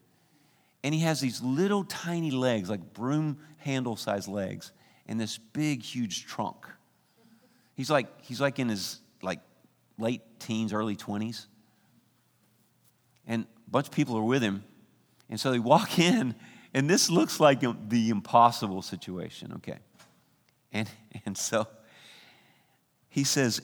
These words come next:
"Everyone that doesn't believe that this boy is gonna get healed, get out." Cleared the room. It was just him and his mom left, Smith Wigglesworth and his mom. And he, he looked at this boy and he says,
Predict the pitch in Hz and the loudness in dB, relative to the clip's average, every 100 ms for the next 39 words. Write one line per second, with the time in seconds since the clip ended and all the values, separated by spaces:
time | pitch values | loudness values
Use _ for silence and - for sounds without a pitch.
0 | - 147 196 185 160 117 127 123 110 110 | -2 -2 0 -2 -2 0 0 0 -4 -2
1 | 113 95 95 113 - 107 104 - 98 90 | -2 -4 -8 -10 -8 -6 -6 -6 -8 -6
2 | - - 101 90 78 104 90 87 - - | -10 -8 -6 -6 -6 -6 -4 -6 -8 -14
3 | _ _ _ _ _ _ _ - 175 175 | _ _ _ _ _ _ _ 0 4 4
4 | 123 110 98 101 87 - - _ _ _ | 4 2 0 -2 -4 -10 -20 _ _ _
5 | _ _ _ - 120 135 131 - 151 143 | _ _ _ -8 -6 -4 -4 -2 -2 0
6 | 123 101 113 110 104 95 92 80 - 113 | -2 -2 2 4 2 2 0 -2 -4 -8
7 | 113 117 107 98 98 95 92 90 104 87 | -6 -4 -4 -2 -4 -4 -6 -6 -6 -8
8 | 82 80 - _ - - _ _ _ _ | -8 -12 -20 _ -20 -20 _ _ _ _
9 | _ _ _ _ _ _ _ 107 113 120 | _ _ _ _ _ _ _ -6 -2 -2
10 | - 117 131 165 131 120 - 104 107 104 | -4 -6 -6 -6 -8 -8 -10 -6 -4 -4
11 | - 98 - - | -6 -10 -10 -16